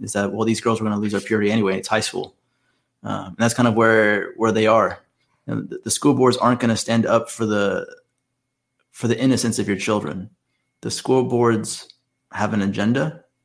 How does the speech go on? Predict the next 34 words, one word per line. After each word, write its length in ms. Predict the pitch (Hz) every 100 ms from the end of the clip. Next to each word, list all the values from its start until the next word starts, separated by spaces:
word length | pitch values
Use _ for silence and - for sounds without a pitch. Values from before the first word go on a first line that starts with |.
| _ _ _ _ _
um, 640 | 113 104 101 95 95 101 - _ _ -
to 120 | 110
push 380 | - 120 113 -
their 260 | 113 113
own, 560 | 117 117 113 110 98 - _ _ _ _ _ -
well, 260 | 120 123 - _ _ _ _ -
agenda 480 | 104 123 123 98 - - -
of 100 | 110
what 100 | 120
they 80 | 113
wanna 180 | 113 107
see 100 | 117
the 100 | 107
future 260 | 113 107
in 80 | 104
society. 540 | - - 101 98 95 92
And 60 |
a 80 | 104
lot 160 | 104 107
of 100 | 110
it 80 | 101
is, 140 | -
is 120 | 101 -
amoral, 460 | 110 101 101 95
is, 180 | 95 -
is, 140 | 92 107
is, 440 | 101 - 98 -
is 200 | - 104
what 100 | 107
Nietzsche 220 | 113 113
said, 180 | 98 90
amoral, 400 | 110 101 98 98
just 220 | 101 -
n-, 120 | 98